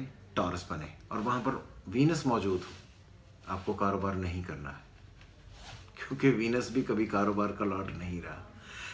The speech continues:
कारोबार की जब हम तशरीह करते हैं, मैं बार बार आपको ये बताना चाहता हूँ, हम उसे कहते हैं इंडस्ट्री लगाना,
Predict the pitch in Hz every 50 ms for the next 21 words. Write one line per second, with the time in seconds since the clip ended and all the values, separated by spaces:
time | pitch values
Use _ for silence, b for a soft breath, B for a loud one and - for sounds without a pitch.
0 | B B B - 131 143 151 170 160 160 156 151 143 165 147 135 143 127 120 117
1 | 107 - 113 101 - 120 127 123 - 123 104 113 123 123 113 98 98 110 117 120
2 | 123 123 120 113 - 120 117 110 101 98 95 98 98 107 110 113 117 117 120 131
3 | 123 101 107 143 165 151 - 147 - 107 98 95 110 127 131 - 113 107 95 98
4 | 95 - - 117 117 127 120 110 117 131